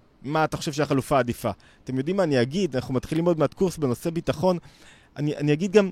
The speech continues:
שאם אין לך אמונה בבורא, אמונה בבורא דבר מאוד חזק, כי אתה יכול רגע להניח את ידיך לא על פוקס, לא על מקרה, לא על טעות של המנתח או של האח בחדר מיון, אלא על מה שצריך לקרות קורה,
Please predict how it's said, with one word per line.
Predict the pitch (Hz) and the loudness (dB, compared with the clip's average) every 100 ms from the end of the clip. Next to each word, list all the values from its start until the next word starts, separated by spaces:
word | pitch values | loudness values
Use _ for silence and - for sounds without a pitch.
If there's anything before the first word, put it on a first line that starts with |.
| - - | -4 -12
שאם | - 165 156 | -6 -4 -4
אין | - 220 233 | -2 0 0
לך | 190 - | 0 2
אמונה | 123 123 123 120 127 | 2 4 2 4 2
בבורא, | 110 110 107 101 92 85 _ _ _ _ | 2 0 0 -2 -4 -6 _ _ _ _
אמונה | 117 151 | -6 0
בבורא | 185 143 135 156 | 0 2 0 0
דבר | 123 127 | 2 0
מאוד | 120 117 117 | 0 0 -2
חזק, | - 107 120 - - _ _ _ - | -6 -4 -4 -4 -14 _ _ _ -8
כי | |
אתה | 107 110 104 | -6 -2 -2
יכול | 104 135 127 | 0 0 0
רגע | 123 117 113 104 - _ - | 2 2 2 0 -6 _ -6
להניח | 110 107 135 165 135 | -2 0 4 4 4
את | 135 | 0
ידיך | 120 120 147 - | 0 2 2 2
לא | 113 131 | 2 2
על | 127 | 2
פוקס, | - 160 123 - | 0 -2 -2 -2
לא | 135 127 | 0 2
על | |
מקרה, | 120 117 - 160 135 | 0 -4 -2 0 2
לא | 117 123 | 4 2
על | 123 | 2
טעות | 127 143 160 - - - - | 2 4 4 0 -12 -20 -8
של | - 120 | 0 2
המנתח | 117 117 117 180 180 135 113 | 2 2 0 4 6 6 4
או | 120 | -2
של | 127 120 | 0 4
האח | 160 160 | 4 4
בחדר | 135 156 143 143 | 0 -2 -2 0
מיון, | 165 190 175 | 0 0 0
אלא | 165 170 170 170 165 - - - | 0 2 2 2 0 -4 -20 -4
על | 135 156 | 0 4
מה | 170 | 4
שצריך | 170 175 | 4 0
לקרות | 175 165 170 | -2 0 0
קורה, | - 165 170 | 2 2 4